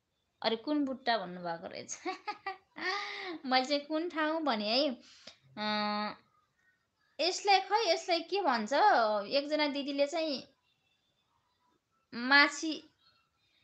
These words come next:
माछा बुट्टा भन्नुभयो कि फिस बुट्टा भन्नुभयो कि माछी काँडी बुट्टा भन्दै हुनुहुन्थ्यो। मलाई पनि यसो हेर्ने बेला चाहिँ माछाको सेप जस्तै पनि लाग्यो।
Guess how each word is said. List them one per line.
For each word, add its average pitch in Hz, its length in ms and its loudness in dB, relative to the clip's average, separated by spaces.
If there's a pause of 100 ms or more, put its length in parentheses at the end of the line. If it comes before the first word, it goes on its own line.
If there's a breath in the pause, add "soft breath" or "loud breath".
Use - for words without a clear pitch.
(220)
माछा 320 380 6
बुट्टा 320 320 4
भन्नुभयो 240 540 2
कि 508 420 -2
फिस - 560 -6 (140)
बुट्टा 254 460 2
भन्नुभयो 233 520 0
कि 359 120 -4
माछी 269 360 2
काँडी 254 280 4
बुट्टा 247 360 2
भन्दै 202 280 0
हुनुहुन्थ्यो। 277 720 0 (440 soft breath)
मलाई 240 300 4
पनि 247 180 -4
यसो 311 200 -4
हेर्ने 208 340 4
बेला 214 160 2
चाहिँ 254 440 -6 (320)
माछाको 247 480 0
सेप 240 300 0
जस्तै 233 320 -6
पनि 320 220 -4
लाग्यो। 262 640 4